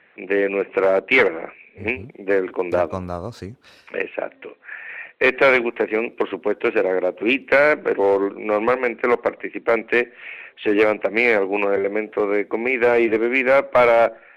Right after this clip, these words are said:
Speaker 1: eh, pues, para degustar y para, mm, eh, compartir y echar, bueno, tener una jornada de, de convivencia, como es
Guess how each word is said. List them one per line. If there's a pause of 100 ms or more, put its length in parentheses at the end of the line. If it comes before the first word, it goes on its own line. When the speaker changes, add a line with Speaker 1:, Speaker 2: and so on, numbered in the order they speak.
(140)
Speaker 1:
eh, (200)
pues,
para
degustar
y
para,
mm, (540)
eh, (320)
compartir
y
echar,
bueno, (160)
tener
una
jornada
de, (380)
de
convivencia,
como
es